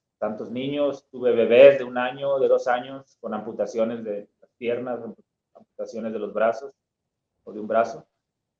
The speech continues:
eh, niños de diez años, eh, adultos de setenta años, mujeres,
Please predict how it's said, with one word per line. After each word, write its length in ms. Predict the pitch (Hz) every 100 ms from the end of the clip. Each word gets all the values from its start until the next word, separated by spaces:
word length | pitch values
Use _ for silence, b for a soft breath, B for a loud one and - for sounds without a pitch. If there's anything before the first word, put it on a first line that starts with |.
| _ _ _ _
eh, 520 | 107 110 107 107 107
niños 320 | 110 117 113 107
de 80 |
diez 240 | 104 107 123
años, 760 | 123 135 131 131 131 123 - 113
eh, 460 | 107 101 101 98 95
adultos 540 | 107 113 113 113 101
de 100 | 104
setenta 580 | 98 104 107 107 117 123
años, 540 | 131 127 123 123 120
mujeres, 880 | 110 101 117 117 117 113 113 110 -